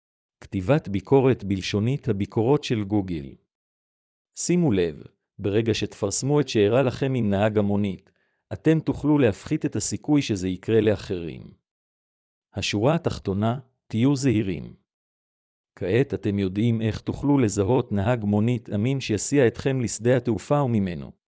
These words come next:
בשלב זה נותר לכם רק ליישם את המידע שהוצג לעיל ולהעביר הלאה את המידע אודות מקרים חריגים שאירעו לכם בעבר,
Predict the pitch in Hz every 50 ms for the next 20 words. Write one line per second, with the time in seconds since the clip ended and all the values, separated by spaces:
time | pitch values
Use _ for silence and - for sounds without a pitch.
0 | _ _ _ _ _ _ _ _ _ _ _ _ _ _ _ - 110 101 98 -
1 | - 92 87 104 110 110 92 95 92 101 98 98 95 - 135 135 135 113 107 -
2 | - 120 113 110 110 113 135 139 - 123 113 110 101 - - 143 143 143 135 -
3 | 110 98 101 101 95 104 120 120 120 113 - - 98 92 92 - - 131 131 120
4 | 113 104 101 104 120 120 127 117 104 101 95 98 101 123 135 127 123 113 104 113
5 | 120 113 - 113 95 101 101 101 101 107 139 143 131 113 98 123 127 120 - 110
6 | 104 - - - 123 131 131 120 - - 104 98 104 98 98 117 127 131 117 -
7 | - 107 110 107 110 107 139 131 123 - - 113 101 101 101 98 98 104 92 87
8 | 95 90 82 80 -